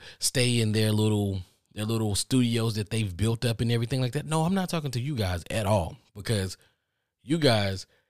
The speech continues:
it's not that hard to reach us, to, to reach your room because it's you and a bunch of cameras and a bunch of spotlights. I know. I'm here. <laughs> I'm here with you, okay? But listen, for those of you who are going outside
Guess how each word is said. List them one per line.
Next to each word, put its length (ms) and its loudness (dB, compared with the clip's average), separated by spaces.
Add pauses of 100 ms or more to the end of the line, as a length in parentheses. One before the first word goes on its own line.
(260)
it's 120 -10
not 200 2
that 120 2
hard 240 4
to 60 -6
reach 260 -2
us, 140 0 (300)
to, 160 -6
to 120 2
reach 240 6
your 140 8
room 220 0
because 360 -2
it's 240 -2
you 340 2
and 140 2
a 80 2
bunch 240 -2
of 80 -6
cameras 420 0
and 180 -4
a 40 0
bunch 260 -2
of 200 0 (240)
spotlights. 680 0
I 160 2
know. 260 0 (140)
I'm 200 0
here. 340 0 (420)
<laughs> 400 -20
I'm 180 0
here 220 8
with 280 -4
you, 180 0 (400)
okay? 400 0 (440)
But 260 -2
listen, 520 -4 (100)
for 140 0
those 360 2
of 120 -4
you 160 0
who 140 2
are 80 2
going 380 2
outside 800 0